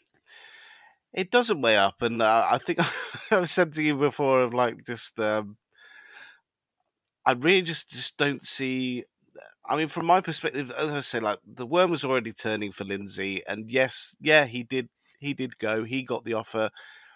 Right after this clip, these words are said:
You know, we were compensated. You know, he balked when it was, uh, we were in sixth place, and his defenders will probably always have that as a, you know, a, a, a token to say that, "Oh, we could have gone up,"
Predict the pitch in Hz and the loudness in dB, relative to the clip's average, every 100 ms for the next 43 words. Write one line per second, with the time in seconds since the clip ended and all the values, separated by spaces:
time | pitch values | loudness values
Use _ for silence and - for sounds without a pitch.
0 | _ - 92 101 139 127 127 120 107 113 | _ -8 -6 -4 -4 -2 -4 -4 -6 -4
1 | 117 110 - 107 101 101 95 98 127 120 | -2 -2 -2 -6 -6 -6 -6 -6 -8 -4
2 | 120 120 110 107 104 101 104 104 104 - | -2 -2 -2 -6 -6 -6 -8 -6 -4 -4
3 | - _ 101 104 98 _ 113 107 104 101 | -8 _ -10 -10 -12 _ -6 -6 -6 -8
4 | 98 _ - - - - 104 92 98 - | -14 _ -4 -4 -6 -8 -4 -4 -6 -8
5 | - - - - _ _ _ 147 143 127 | -12 -20 -20 -20 _ _ _ 0 0 -2
6 | 151 160 165 156 117 123 - 143 131 123 | -6 -2 0 0 -2 -6 -4 0 2 2
7 | 127 110 127 120 120 113 113 113 104 101 | 2 2 0 0 2 0 0 -6 -4 -6
8 | 92 117 98 98 98 92 - _ _ _ | -8 -8 -4 -2 -4 -6 -12 _ _ _
9 | _ _ 50 58 - _ 87 78 67 _ | _ _ _ -20 -20 _ -6 -6 -10 _
10 | - - 135 120 - 120 110 107 - 110 | -10 -4 -2 -2 -4 -8 -8 -10 -4 -2
11 | 107 104 98 120 127 101 131 110 - 113 | -2 -4 -6 -6 -8 -8 -10 -8 -4 -2
12 | 110 | -4